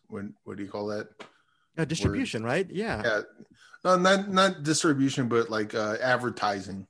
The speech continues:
Speaker 2: Sure.
Speaker 1: Like, "Hey, hey, how, how do we make movies of this?" Well, or, "How, how do we make money on this?" "Oh, we can't, 'cause, uh, this, we, we can't sell this the same way that we can sell Star Wars,"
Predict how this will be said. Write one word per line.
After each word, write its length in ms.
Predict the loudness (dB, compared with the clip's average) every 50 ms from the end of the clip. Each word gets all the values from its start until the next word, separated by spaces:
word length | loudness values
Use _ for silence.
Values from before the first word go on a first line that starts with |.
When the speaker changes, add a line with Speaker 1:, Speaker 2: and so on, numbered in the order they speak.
| _ _
Speaker 2:
Sure. 300 | -12 -6 -6 -6 -6 -4 _
Speaker 1:
Like, 180 | 0 0 0 2 2
"Hey, 200 | 4 4 4 4 4
hey, 200 | 4 2 2 2 0
how, 180 | 0 0 0 0 0
how 160 | -2 -2 0
do 100 | 0 0
we 120 | 0 0 0
make 220 | 0 -2 -2 -2
movies 400 | 0 0 0 2 2 0 0 -2
of 120 | -4 -2
this?" 280 | -2 -4 -4 -4 -6 -10 -12 -20 -20 -20 -20 -20 _
Well, 360 | 0 2 2 2 2 -2 -10 _ 0
or, 220 | 2 4 4 4
"How, 160 | 6 4 2 2 2 0
how 120 | 0 4
do 80 | 4 4
we 120 | 4 4
make 240 | 4 2 2 2 2
money 260 | 2 2 2 2 0
on 140 | -2 -2 -4
this?" 200 | -4 -4 -6 -6 -2
"Oh, 140 | 0 0 0
we 140 | 0 -2 -4
can't, 360 | -4 -4 -4 -4 -4 -6 -6
'cause, 400 | -6 -4 -2 -2 -4 -4 -8 -6 -4
uh, 160 | -4 -2 -2 -4
this, 340 | -4 -6 -8 -8 -10 -10 -12 -10
we, 280 | -8 -8 -8 -8 -10 _
we 80 | -12 -10
can't 260 | -10 -8 -8 -8 -6
sell 220 | -6 -6 -4 -4
this 240 | -4 -4 -4 -6 -8
the 100 | -10 -12
same 300 | -10 -8 -8 -6 -6 -6
way 200 | -6 -6 -6 -6
that 160 | -6 -6 -8 -6
we 140 | -8 -10
can 360 | -10 -8 -8 -8 -8 -8 -10 -12 -14
sell 340 | -8 -6 -4 -4 -4 -6 -8
Star 380 | -10 -10 -6 -4 -2 -2 -2
Wars," 340 | -4 -6 -8 -10 -12 -14